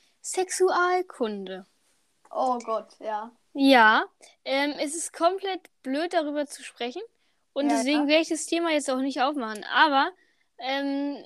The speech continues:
Speaker 1: nur, nur damit wir es mal wissen, dieses Fach ist unangenehm, weil ich habe jetzt schon erfahren, dass es nach den Ferien in Angriff genommen wird. Und natürlich nochmal doppelt so hart wie in den vergangenen Jahren. Ich habe gar keinen Bock.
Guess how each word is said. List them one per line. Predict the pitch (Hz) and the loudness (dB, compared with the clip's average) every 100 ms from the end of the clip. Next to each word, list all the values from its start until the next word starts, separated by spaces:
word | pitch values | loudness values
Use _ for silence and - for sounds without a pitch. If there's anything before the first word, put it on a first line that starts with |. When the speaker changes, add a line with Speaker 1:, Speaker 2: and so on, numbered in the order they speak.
| 82 254 | -8 -2
Speaker 1:
nur, | 294 294 | 0 2
nur | 277 311 311 | 2 2 2
damit | 277 277 285 269 | 2 0 -2 -2
wir | 277 | -2
es | 240 | -2
mal | 269 254 254 247 233 202 196 233 | 0 2 2 0 -4 -10 -20 -18
wissen, | 233 285 294 277 | -14 -8 -4 -4
dieses | 247 247 240 - | -2 -4 -6 2
Fach | 285 285 - 269 | 4 4 -2 -8
ist | - - | -8 -8
unangenehm, | 277 294 277 269 262 262 233 | -4 -2 -2 0 0 0 2
weil | 240 277 277 285 _ _ _ | 4 6 2 0 _ _ _
ich | 262 269 | -8 2
habe | 262 262 | 2 4
jetzt | 254 285 - - | 0 0 -4 -10
schon | 285 277 277 - _ - | -6 -6 -6 -12 _ -12
erfahren, | 247 277 269 269 | -6 0 0 0
dass | 247 | -4
es | 254 254 | -8 -4
nach | 262 277 | -2 -2
den | 269 | -6
Ferien | - 277 277 269 269 - _ _ | -4 -2 0 -2 -2 -8 _ _
in | - 339 | -6 -2
Angriff | 339 330 294 - | -2 -2 -4 -4
genommen | 294 285 269 | -4 -2 2
wird. | 277 262 _ - - | 2 0 _ -12 0
Und | 277 269 | 2 2
natürlich | 269 262 262 269 240 | 0 0 0 0 -2
nochmal | 262 254 233 | -2 -2 2
doppelt | 269 311 262 | 2 2 -4
so | 262 254 | -4 0
hart | 254 247 | 0 0
wie | 247 247 247 | -2 0 0
in | - 247 | -2 -4
den | 240 233 | -2 -4
vergangenen | 262 233 254 277 262 247 | -6 -2 -2 -2 -10 -6
Jahren. | 240 240 233 | -2 -2 -6
Ich | - | -14
habe | 240 208 208 208 - | -20 -20 -20 -16 2
gar | 247 277 | 2 2
keinen | 294 254 | -2 -6
Bock. | 233 240 | -4 -6